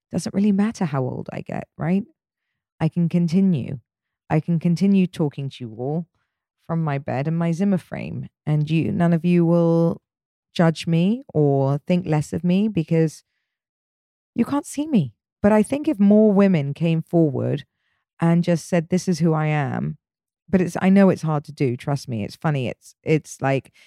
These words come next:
if you see my Instagram, everything's perfect. And then you go to TikTok and everything's just not. Sergio just gets me with no filters, no nothing, and shows the real me. And yet you guys love it.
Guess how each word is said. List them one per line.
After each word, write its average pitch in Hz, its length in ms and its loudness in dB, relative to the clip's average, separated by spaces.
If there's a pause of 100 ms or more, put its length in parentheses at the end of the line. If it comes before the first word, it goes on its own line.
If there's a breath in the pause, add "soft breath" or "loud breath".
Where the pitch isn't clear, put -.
(140)
if 156 100 -6
you 185 60 2
see 214 160 0
my 190 160 4
Instagram, 139 520 -2
everything's 139 600 -4 (1040)
perfect. - 600 -2
And 156 120 0
then 170 100 4
you 175 80 2
go 165 120 2
to - 120 -8
TikTok - 800 -6 (580)
and 170 80 2
everything's 175 380 2
just - 180 -6
not. - 600 -2 (220)
Sergio 156 460 2
just - 200 -6
gets - 220 -4
me 151 120 -2
with 147 200 -4
no 170 220 4
filters, 135 720 -4
no 160 280 2
nothing, 131 480 -2
and 135 140 -4
shows 143 300 0
the 143 100 -4
real 143 240 0
me. 151 340 0
And 139 220 -4
yet 143 240 -2
you 170 140 0
guys 139 280 -2
love 175 240 2
it. - 320 -6